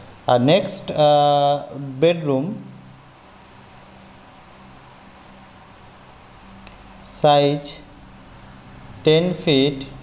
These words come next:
and other side eleven feet. Okay, and dining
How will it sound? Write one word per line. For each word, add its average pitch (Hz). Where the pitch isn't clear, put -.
and 127
other 135
side 139
eleven 147
feet. 131
Okay, 135
and 135
dining 156